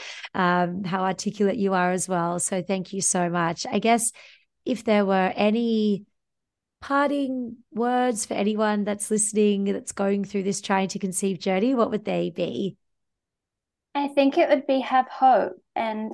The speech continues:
Speaker 2: and optimism that there, you know, there is more that we can do, and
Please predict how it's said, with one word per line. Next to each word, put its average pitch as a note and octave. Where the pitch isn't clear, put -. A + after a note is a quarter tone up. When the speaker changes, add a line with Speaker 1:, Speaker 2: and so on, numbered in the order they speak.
Speaker 2:
and A3+
optimism G#3+
that -
there, G#3+
you A3+
know, G#3+
there A3
is A3+
more A3
that -
we G3+
can G3+
do, G#3+
and G3+